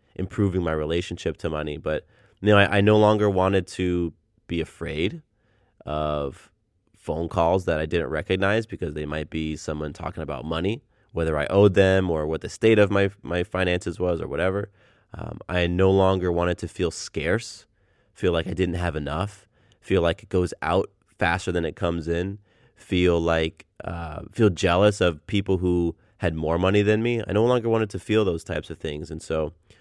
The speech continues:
I started working on it. Now, the, the biggest tool for me, the biggest single tool, has been Dave Ramsey's Financial Peace. And I know that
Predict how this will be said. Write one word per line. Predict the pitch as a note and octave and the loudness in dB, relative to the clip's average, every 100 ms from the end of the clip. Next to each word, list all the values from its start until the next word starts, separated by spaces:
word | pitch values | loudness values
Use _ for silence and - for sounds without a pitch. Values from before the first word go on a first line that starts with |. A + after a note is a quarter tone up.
| _ _ | _ _
I | |
started | F2+ G#2+ G#2+ | -4 0 4
working | G#2 G2+ D#2+ | 2 0 -6
on | B1 | -10
it. | A#1 - _ _ _ _ _ _ _ _ _ - _ _ | -14 -16 _ _ _ _ _ _ _ _ _ -20 _ _
Now, | - G#2+ G#2+ | 4 6 8
the, | F#2 G#2 G2+ G2 - | 6 4 4 2 0
the | F#2+ F#2 F2+ E2 _ _ | -2 0 0 -4 _ _
biggest | C3 C3 D3 - | 4 4 0 -2
tool | - C3+ B2 A#2+ | -6 0 2 2
for | A2 - | 0 -4
me, | F2+ F2+ F2+ | -2 0 2
the | D#2+ E2 | 0 -4
biggest | - G2+ G#2 - | -2 0 0 0
single | A#2 A#2 G2+ | -2 2 0
tool, | - F2+ D#2+ D#2+ - _ _ | -2 -4 -2 -4 -8 _ _
has | - F#2 | -4 -2
been | E2 F#2+ F2 E2+ E2+ - | 0 2 4 2 -2 -6
Dave | - G2 F#2+ | 2 2 4
Ramsey's | F#2 F2+ F2 F2+ F2+ | 2 2 0 -4 -4
Financial | - D#2+ E2 E2 D#2+ | -4 -4 -4 -4 -8
Peace. | - D#2+ - - - _ _ _ _ - _ _ | -8 -12 -12 -20 -20 _ _ _ _ -20 _ _
And | E2+ E2 D#2+ D#2+ - | -2 0 2 0 -2
I | E2 E2 E2 | 0 2 2
know | F2+ B2+ B2 | 8 10 10
that | G2 F2+ E2 | 8 4 2